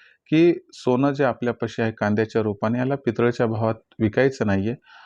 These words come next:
आणि कांदा विक्रीची प्रोसेस कशी करायची तुम्हाला सांगतो की पंचवीसशे तीन हजाराच्या वर कांदा भाव गेला की तिथून पुढे प्रत्येक तेजीमध्ये टप्प्याटप्प्याने थोडा थोडा कांदा विकायचा आहे, ज्यामुळे होईल आपल्याला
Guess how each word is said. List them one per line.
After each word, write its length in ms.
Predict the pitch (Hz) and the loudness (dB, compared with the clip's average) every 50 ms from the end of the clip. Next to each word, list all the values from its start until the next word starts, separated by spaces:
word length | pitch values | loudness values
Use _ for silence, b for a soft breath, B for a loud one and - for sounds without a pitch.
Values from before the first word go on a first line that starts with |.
| B B | B B
आणि 160 | 113 110 117 113 | 0 0 0 0
कांदा 320 | - 123 120 127 143 143 | 2 0 0 2 2 0
विक्रीची 720 | 139 139 135 - 139 143 139 - - 147 143 139 131 120 | 0 -2 -2 -4 -4 -4 -4 -2 0 0 0 0 -2 -4
प्रोसेस 420 | 117 - - 131 127 - 143 139 - | -6 -4 -4 -4 0 0 0 0 0
कशी 260 | - 139 131 - 131 | -2 -2 0 0 0
करायची 380 | 127 - 123 123 123 113 - 120 | 0 2 2 2 2 2 0 -2
तुम्हाला 320 | - - 120 120 113 107 | 0 0 0 0 0 0
सांगतो 440 | 104 - 110 107 104 107 123 123 123 - B B B B B B B _ | -2 -2 -2 -2 -2 0 -2 -2 -2 -4 B B B B B B B _
की 80 | 143 135 | 0 0
पंचवीसशे 580 | 135 - 131 139 135 - 156 147 - - - | 2 2 0 0 2 0 -2 -2 0 -2 -4
तीन 200 | 135 - 120 131 | 0 0 0 0
हजाराच्या 460 | 123 123 117 123 120 120 117 - 120 | 2 0 2 2 2 2 2 0 0
वर 120 | 117 117 113 | 0 0 -2
कांदा 320 | - - 107 107 104 113 | -2 -2 0 0 2 0
भाव 260 | 107 104 110 113 117 | 0 0 0 0 0
गेला 320 | 113 110 123 120 110 95 98 | 0 2 2 2 2 0 -2
की 140 | - - 113 | -2 -4 -2
तिथून 360 | 117 131 131 - 147 147 143 | 0 0 0 0 0 -2 0
पुढे 200 | - 139 135 139 | 2 2 2 2
प्रत्येक 500 | 135 131 123 - - - 143 131 - - | 2 0 -4 -4 -2 -2 -4 -2 0 0
तेजीमध्ये 460 | 127 117 113 120 117 117 113 117 127 | 0 0 2 0 0 2 0 0 -2
टप्प्याटप्प्याने 800 | 123 - 117 - - - 117 110 - 107 - - 113 113 113 - | -2 -2 -4 -4 0 -2 -2 -2 -2 -4 -2 0 0 0 2 2
थोडा 140 | 113 113 | 0 0
थोडा 200 | 110 - 113 113 | 0 0 -2 -2
कांदा 300 | 113 - 107 107 104 107 | -2 0 -2 0 0 0
विकायचा 480 | 104 107 107 104 - 110 110 110 - 120 | 2 0 0 -2 0 -2 -2 0 0 -2
आहे, 80 | 117 110 | 0 0
ज्यामुळे 360 | 117 107 104 104 110 120 117 | 0 2 2 4 2 2 2
होईल 220 | 104 110 104 104 | 2 2 0 2
आपल्याला 420 | 104 101 98 - - 104 110 127 | 0 -2 -2 -2 -2 -2 -2 -2